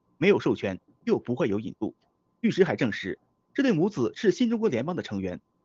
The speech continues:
因政治观点歧义而受到中共政府的欺诈诬陷。众所周知，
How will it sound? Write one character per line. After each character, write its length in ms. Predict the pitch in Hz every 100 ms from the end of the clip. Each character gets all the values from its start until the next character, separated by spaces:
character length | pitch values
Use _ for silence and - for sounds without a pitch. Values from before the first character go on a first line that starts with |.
| _
因 160 | 240 233
政 120 | 285
治 100 | 151
观 160 | 123 190
点 120 | 151
歧 200 | - 104
义 180 | 135 113 _ -
而 140 | 120
受 160 | - 175
到 140 | 127
中 160 | - 220
共 160 | 151
政 120 | 156 120
府 140 | -
的 160 | - -
欺 160 | - 185
诈 160 | 107
诬 120 | 98 110
陷。 200 | 117 - _ _ _ _
众 140 | 233
所 100 | 123
周 160 | - 110
知， 280 | - 117